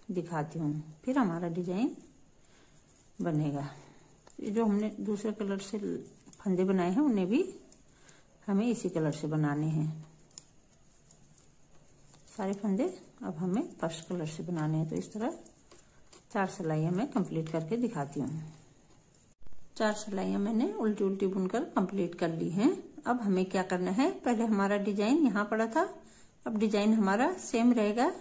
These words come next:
लेकिन इसकी जगह चेंज हो जाएगी। तो अब जो हमारे ये एक फंदा है, ये वाला एक फंदा अब हमें यहाँ बनाना है और यहाँ हमें पांच फंदे इस कलर से बनाने हैं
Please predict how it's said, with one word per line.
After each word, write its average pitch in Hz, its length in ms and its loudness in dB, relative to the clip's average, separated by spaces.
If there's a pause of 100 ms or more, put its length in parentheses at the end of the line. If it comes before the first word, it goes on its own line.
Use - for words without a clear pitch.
(100)
लेकिन 214 240 2
इसकी 233 300 -2
जगह 196 300 2
चेंज 180 340 0
हो 160 100 0
जाएगी। 165 360 -4 (680)
तो - 80 -10
अब 247 220 -4
जो 247 160 6
हमारे 208 300 6
ये - 180 -2 (120)
एक 220 200 0
फंदा 202 300 2
है, 226 240 4 (840)
ये 247 100 4
वाला 254 240 6
एक 220 240 2
फंदा 190 280 0
अब 196 180 0
हमें 214 340 4 (320)
यहाँ 175 320 0
बनाना 170 400 -2
है 170 260 -6 (340)
और 190 160 0
यहाँ 190 280 0
हमें 226 380 2
पांच 196 200 0
फंदे 202 420 0 (600)
इस 226 160 -2
कलर 175 260 0
से 170 160 -4
बनाने 170 380 -2
हैं 170 200 -2